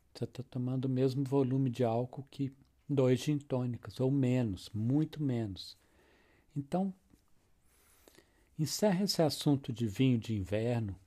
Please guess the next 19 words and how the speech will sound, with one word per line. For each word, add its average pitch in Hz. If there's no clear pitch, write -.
e 107
vinho 117
de 107
verão, 104
porque 139
isso -
não 170
existe. 131
Existe 117
teor 135
alcoólico. 117
A 98
gente 110
vai 117
continuar 117
bebendo 117
espumante, 110
champanhe, 110
cava, 110